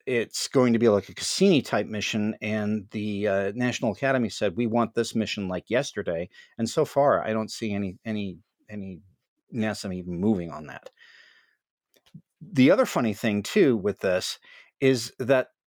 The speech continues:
the announcement of the cancellation of Veritas comes on the heels of the discovery of a volcanic activity on the surface of Venus, which is, you know, the first, I, I believe this is only the second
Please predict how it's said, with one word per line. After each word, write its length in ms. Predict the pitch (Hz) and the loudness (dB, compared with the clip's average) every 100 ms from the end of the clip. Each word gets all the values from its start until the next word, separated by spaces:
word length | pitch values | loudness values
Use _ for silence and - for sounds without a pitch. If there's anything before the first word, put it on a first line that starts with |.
| - | -2
the 160 | 120 | 2
announcement 440 | 117 139 185 190 160 | 4 2 0 2 2
of 60 | |
the 80 | 120 | 2
cancellation 580 | - 147 - 131 120 107 | 0 0 4 2 4 0
of 60 | 98 | 2
Veritas 580 | 127 135 - 92 - - - | 4 4 2 0 0 -6 -6
comes 320 | 170 143 127 | -2 0 2
on 160 | 131 113 | 2 2
the 60 | |
heels 720 | 110 - 180 131 92 87 - _ - _ _ _ - | -2 -2 4 4 4 -2 -10 _ -20 _ _ _ -6
of 300 | 107 110 98 | 2 2 4
the 100 | 117 | 2
discovery 840 | 98 - - 170 160 110 92 87 90 _ _ _ _ 110 | 4 2 4 4 4 2 0 -2 -10 _ _ _ _ 0
of 400 | 107 104 95 - - | 4 2 0 -12 -8
a 200 | 113 110 - | -6 -6 -6
volcanic 680 | 98 117 - 170 185 160 117 | 2 2 2 0 2 2 0
activity 640 | 101 - 101 87 87 90 _ _ _ - | -2 0 0 0 -4 -8 _ _ _ -4
on 220 | 117 113 110 | 2 4 2
the 80 | |
surface 420 | 101 107 - 95 98 | 2 0 0 -6 -4
of 80 | |
Venus, 400 | 101 113 80 - | -2 -2 -4 -10
which 140 | 87 - | -12 -10
is, 500 | 92 - - - - _ _ _ - | -10 -10 -12 -16 -20 _ _ _ -8
you 80 | 123 | -8
know, 60 | 101 | -6
the 120 | 104 | -8
first, 760 | - 127 110 - - - - - | 0 0 0 -8 -10 -16 -14 -12
I, 80 | 101 - | -12 -6
I 80 | 123 | -2
believe 480 | 107 113 139 120 - | 0 2 2 0 -2
this 180 | 117 123 | -4 -4
is 140 | 104 | -4
only 220 | 110 107 | -2 -2
the 120 | 95 | -6
second 380 | - 120 110 95 | -6 -8 -6 -6